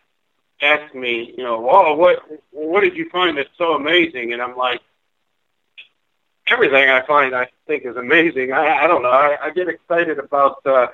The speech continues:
anything that, you know, that has some history to it, where you can kind of, where especially stuff that you don't re-, uh, recognize or, or not familiar with.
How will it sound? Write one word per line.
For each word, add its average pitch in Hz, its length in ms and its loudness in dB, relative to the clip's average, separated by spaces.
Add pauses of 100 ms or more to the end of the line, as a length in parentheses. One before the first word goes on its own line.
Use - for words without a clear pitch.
(300)
anything 220 460 0
that, 160 300 -2
you 165 200 -2
know, 160 140 4
that 147 160 0
has 170 240 2
some 143 160 -4
history 151 540 0
to 147 140 6
it, 139 120 4
where 139 100 4
you 135 160 -4
can 131 160 -10
kind 151 200 2
of, - 60 2 (460)
where 180 220 4
especially 277 460 0
stuff - 280 2
that 165 200 -4
you - 140 -14
don't 156 300 2
re-, 131 600 -4
uh, 131 400 0
recognize 165 600 4
or, 131 380 0
or 127 40 -4
not 156 260 -2
familiar 147 480 2
with. 120 280 2